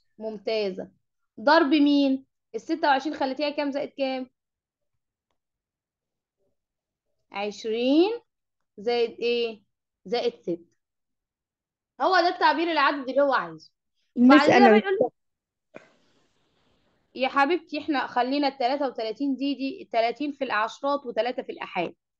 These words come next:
Speaker 1: اهم، تلاتين
Speaker 2: انتوا
Speaker 1: مش تلاتين زائد تلاتة، تلاتة وتلاتين.
Speaker 2: ما
Speaker 1: بكتبها
Speaker 2: أنا
Speaker 1: اهو
Speaker 2: عارفة.
Speaker 1: تلاتين زائد تلاتة.
Speaker 2: بس انتوا ليه ما حلتوش المربعات دي؟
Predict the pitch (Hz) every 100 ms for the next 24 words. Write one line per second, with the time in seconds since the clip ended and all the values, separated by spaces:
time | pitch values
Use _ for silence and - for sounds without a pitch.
0 | _ - 226 202 190 - 247 247 294 277
1 | 254 240 262 254 240 254 285 277 254 277
2 | 277 254 233 214 269 254 _ _ _ _
3 | _ _ _ - - 247 - 302 262 254
4 | 277 262 233 190 233 220 - 190 180 -
5 | _ _ _ _ 226 247 240 339 339 349
6 | 339 359 302 269 - - 311 269 240 214
7 | 196 196 208 226 202 202